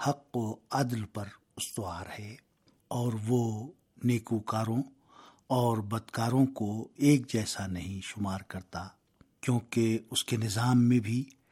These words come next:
اگر ایسائی ہو تو اس کا نظام بھی عدل و انصاف سے عاری ایک اندھا اور ظالم نظام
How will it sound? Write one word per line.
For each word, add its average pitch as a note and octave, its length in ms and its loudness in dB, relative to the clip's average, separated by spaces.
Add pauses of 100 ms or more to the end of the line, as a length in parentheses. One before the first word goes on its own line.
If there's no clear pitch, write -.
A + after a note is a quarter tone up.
(100)
اگر B2+ 240 2
ایسائی A#2+ 540 2 (120)
ہو C#3 180 4 (420)
تو A#2+ 160 2
اس - 140 -4
کا - 140 -8
نظام G#2 580 -2
بھی A#2+ 400 0 (120)
عدل A2 260 -4
و A#2 60 0 (100)
انصاف G#2+ 480 -4 (120)
سے A2+ 60 -6
عاری A2+ 580 -2
ایک A2 380 -6
اندھا A#2 500 0 (600)
اور G#2+ 380 -2 (160)
ظالم A2 460 0
نظام F#2 540 -6